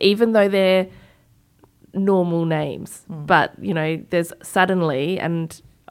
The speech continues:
Speaker 1: it started becoming more and more evident when I was teaching, you'd have all these different names spelt incredibly different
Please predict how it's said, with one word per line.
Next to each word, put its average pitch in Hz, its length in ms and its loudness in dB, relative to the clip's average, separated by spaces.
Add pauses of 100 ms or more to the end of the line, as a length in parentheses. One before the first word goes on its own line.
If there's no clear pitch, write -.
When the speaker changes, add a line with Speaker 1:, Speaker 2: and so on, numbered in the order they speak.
(180)
Speaker 1:
it 180 160 -4
started 175 380 0
becoming 160 600 -2
more 175 260 2
and 175 80 2
more 160 220 0
evident 160 320 -4
when 156 120 -4
I 156 160 0
was 160 220 -4
teaching, 160 720 -4 (580)
you'd 175 180 0
have 165 440 -2 (440)
all 208 240 2
these 190 240 2
different 170 300 -6
names 151 380 -6
spelt 156 380 -6
incredibly 196 720 -2
different 151 480 -8